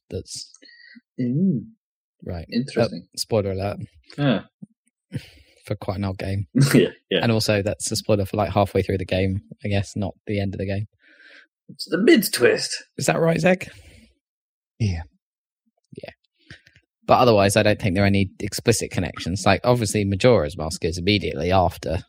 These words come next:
Speaker 1: Ocarina. But I don't think it's really very worth worrying about.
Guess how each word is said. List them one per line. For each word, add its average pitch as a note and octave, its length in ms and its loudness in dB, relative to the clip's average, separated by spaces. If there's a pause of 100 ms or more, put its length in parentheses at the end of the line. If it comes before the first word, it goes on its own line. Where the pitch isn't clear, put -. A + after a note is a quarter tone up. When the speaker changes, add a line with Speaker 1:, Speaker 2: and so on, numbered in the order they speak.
(440)
Speaker 1:
Ocarina. D#2+ 480 -6 (1040)
But - 180 -6 (1800)
I - 60 -6
don't F#2+ 160 -2
think E2+ 180 -6 (140)
it's A2+ 280 -6
really G#2 360 -4
very F#2+ 280 -2 (580)
worth A2+ 300 4
worrying A2+ 260 2
about. A#2+ 260 2